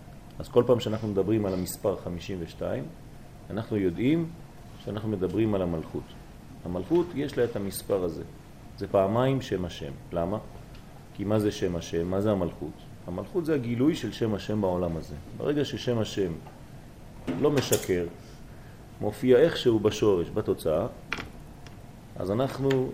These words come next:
הגענו לתכלית שזה גילוי מלכות השם בעולם. זה היעד שלנו, לשם אנחנו רוצים להגיע, ששם השם מופיע פעמיים. כמו שהוא בשורש, הוא מופיע בתוצאה. כל עוד ויש שינוי בין השורש לבין התוצאה,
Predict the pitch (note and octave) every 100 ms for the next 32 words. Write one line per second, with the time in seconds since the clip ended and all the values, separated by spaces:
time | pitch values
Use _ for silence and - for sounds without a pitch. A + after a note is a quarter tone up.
0 | - - - - A2+ A2 G2+ B2+ B2+ A2+
1 | G2+ G2 F2 B2+ C#3 A#2+ F#2 G#2+ G2+ F#2+
2 | G#2+ G2 F#2 F#2+ G2 E2+ G2 F2 D2+ D2+
3 | C#2+ - - - - - - - - -
4 | - A2+ D#3 C3+ C3+ A2+ F#2+ - F2 D2+
5 | C#2+ D#2+ - A2+ A2 G2+ F#2+ F2+ - G2
6 | E2 D2+ A#2 D3 C#3 - E2 B2 G2 -
7 | B2+ E3+ D3+ - G2 - C3 C#3+ D3 -
8 | - - - - F2+ F2+ E2+ D2 - B2
9 | C3 A#2 F2+ D#2+ C3 E3+ G3+ G3 - -
10 | - - - - - - - - D3 C3+
11 | G2+ A2+ A2+ G#2+ G2 F#2+ - B1+ - -
12 | - - - - - - - - - -
13 | - D3 C#3 A#2 A2+ A2+ - - G#2+ A#2+
14 | G#2 E2+ G2+ F#2+ - A2 G2 D2+ - F#2
15 | F#2 G2 F2+ E2 - F#2 D#3+